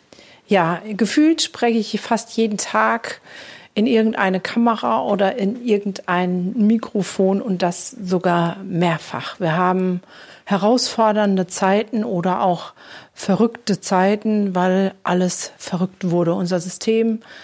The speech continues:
so wie wir es kannten, an Freiheit, an all dem, was wir genießen, ist im Moment auf Pause gedrückt.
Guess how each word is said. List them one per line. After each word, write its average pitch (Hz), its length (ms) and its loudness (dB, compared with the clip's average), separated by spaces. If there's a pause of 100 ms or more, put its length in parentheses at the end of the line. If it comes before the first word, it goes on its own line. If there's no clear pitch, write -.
(260)
so 220 240 2
wie 208 140 2
wir 196 100 4
es - 160 -2
kannten, 226 680 0
an 175 480 -4 (180)
Freiheit, 196 1120 0
an 170 420 -2 (480)
all 202 220 4
dem, 202 220 4
was 196 200 0
wir 185 80 0
genießen, 190 800 0 (500)
ist - 320 -2
im 220 60 0
Moment 170 680 0 (300)
auf 165 300 -2
Pause 190 400 2
gedrückt. - 640 -4